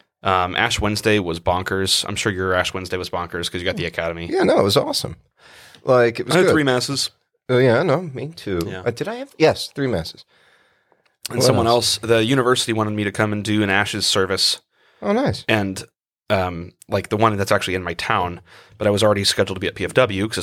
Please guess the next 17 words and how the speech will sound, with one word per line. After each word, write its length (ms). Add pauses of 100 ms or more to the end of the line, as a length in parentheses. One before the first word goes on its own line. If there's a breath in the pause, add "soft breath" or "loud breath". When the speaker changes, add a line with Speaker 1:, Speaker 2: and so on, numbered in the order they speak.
Speaker 1:
it's 80
Wednesday. 560 (320)
Speaker 2:
Mm-hmm. 840
Speaker 1:
Um, 420 (1160)
but, 340
uh, 680 (240)
yeah, 360
so 340
I, 60
I 40
was 120
just 160
like, 260
"Uh, 560
I'm 160
gonna 160
be 500